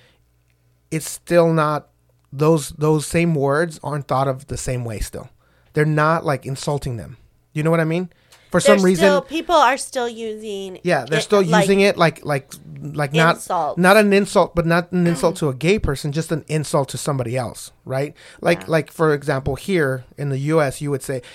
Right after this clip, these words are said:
Speaker 1: yeah, when, back in the day when you used to say faggot, "Hey, what's up, faggot?" No, that's what we said to each other.
Speaker 2: Yeah.
Speaker 1: Like, we didn't mean it to,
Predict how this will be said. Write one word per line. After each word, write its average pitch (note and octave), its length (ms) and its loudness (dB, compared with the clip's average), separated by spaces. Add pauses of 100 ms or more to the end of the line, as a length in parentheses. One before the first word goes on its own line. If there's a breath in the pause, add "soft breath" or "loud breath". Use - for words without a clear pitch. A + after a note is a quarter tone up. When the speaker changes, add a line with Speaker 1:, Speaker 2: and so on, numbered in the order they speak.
(140 loud breath)
Speaker 1:
yeah, D3+ 220 2
when, C3 380 -4
back D3 300 -6
in F#3+ 60 -2
the F3+ 80 0
day D#3+ 200 2
when D#3 120 0
you D3 40 0
used C#3 120 -6
to C#3 60 -14
say C3 180 -6
faggot, C#3+ 480 -4
"Hey, F#3 140 2
what's G3 180 0
up, F#3+ 200 0
faggot?" D#3 340 -2 (580 soft breath)
No, E3+ 460 4
that's F3+ 260 2
what G3 140 4
we F3 160 -2
said E3 340 0 (220)
to F#3 120 0
each C#3+ 220 -6
other. G3+ 240 2
Speaker 2:
Yeah. A#3+ 240 -2
Speaker 1:
Like, D3+ 140 -2
we F3 140 2
didn't D3+ 280 2
mean F3+ 220 4
it - 320 -6
to, C3 360 -6